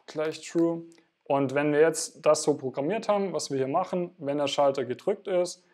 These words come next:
soll die Lampe angehen, sonst soll die Lampe ausgehen. Um das jetzt zu deployen, ist das Schöne bei Thing O S, wir haben das Ganze ja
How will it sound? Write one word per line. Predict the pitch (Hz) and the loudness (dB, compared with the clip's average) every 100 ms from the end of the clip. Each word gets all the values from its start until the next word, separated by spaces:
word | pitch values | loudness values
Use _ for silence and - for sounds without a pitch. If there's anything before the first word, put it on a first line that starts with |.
| _ | _
soll | - 127 | -4 -2
die | |
Lampe | 127 123 - | -4 -6 -2
angehen, | 147 143 139 | 0 2 0
sonst | 139 135 123 | -2 -6 -4
soll | 135 123 | -4 -4
die | |
Lampe | 123 123 - | -6 -8 -10
ausgehen. | - - - - _ - - _ | -12 -12 -20 -20 _ -20 -20 _
Um | 131 | 2
das | 139 214 | 4 4
jetzt | 185 - | 0 -2
zu | - | -4
deployen, | 135 123 143 180 233 247 277 _ _ _ - | -2 0 4 4 4 -4 -10 _ _ _ -4
ist | 156 - - | -2 -2 -4
das | 147 | -4
Schöne | - 180 175 | 0 2 2
bei | 143 | 0
Thing | 139 185 | 0 -2
O | 196 | -2
S, | 185 175 - 147 | 0 -2 -4 -2
wir | 143 | 0
haben | 147 | 0
das | 139 | 0
Ganze | 156 147 139 147 | 0 0 2 2
ja | 139 139 - | 4 4 2